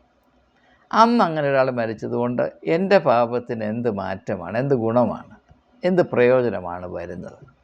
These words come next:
അതെനിക്കെങ്ങനെയാണ് പ്രയോജനം ചെയ്യുന്നതെന്ന് ചോദിച്ചാൽ എന്ത് ചെയ്യും?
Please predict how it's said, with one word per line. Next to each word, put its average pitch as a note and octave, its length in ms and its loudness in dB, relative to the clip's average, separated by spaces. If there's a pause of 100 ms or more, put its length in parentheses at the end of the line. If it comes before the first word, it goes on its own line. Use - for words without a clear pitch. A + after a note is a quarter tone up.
(420)
അതെനിക്കെങ്ങനെയാണ് E3+ 880 2
പ്രയോജനം G#2+ 500 0
ചെയ്യുന്നതെന്ന് A2+ 380 -4
ചോദിച്ചാൽ A#2+ 460 0
എന്ത് C#3 260 0 (160)
ചെയ്യും? G#2 300 -2